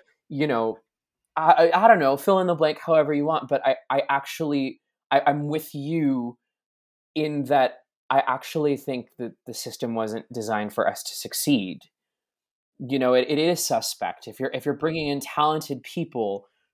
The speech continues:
with a, with a spark and a fire into these theater schools and, and they're not being set up to succeed, uh, and it's, it's happening quantifiably enough, perhaps that's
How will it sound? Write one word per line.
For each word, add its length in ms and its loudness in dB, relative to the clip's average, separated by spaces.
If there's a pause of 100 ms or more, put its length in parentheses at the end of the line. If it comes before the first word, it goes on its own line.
with 200 -4
a, 100 -4
with 200 -8
a 40 -10
spark 460 2
and 100 -6
a 60 -10
fire 640 0 (340)
into 200 -4
these 380 -6 (600)
theater 260 0
schools 380 0
and, 160 -4
and 100 0
they're 120 -2
not 320 -4
being 200 -4
set 200 -2
up 100 0
to 120 -12
succeed, 560 -6 (580)
uh, 60 -6 (360)
and 140 4
it's, 200 -2
it's 200 0
happening 640 2 (280)
quantifiably 1000 2
enough, 420 -4
perhaps 560 0 (1080)
that's 720 0